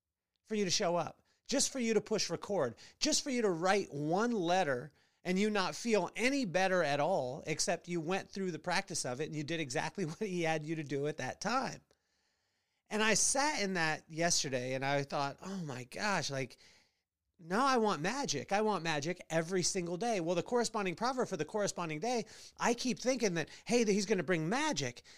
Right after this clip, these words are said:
And imagine this. Imagine if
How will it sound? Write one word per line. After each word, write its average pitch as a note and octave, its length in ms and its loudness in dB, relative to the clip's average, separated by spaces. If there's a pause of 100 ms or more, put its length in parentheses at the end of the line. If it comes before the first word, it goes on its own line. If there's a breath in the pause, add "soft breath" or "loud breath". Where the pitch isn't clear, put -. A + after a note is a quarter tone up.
And E3 120 -2
imagine E3 640 0
this. G3 460 -2 (920)
Imagine E3+ 640 0 (100)
if A#3+ 400 0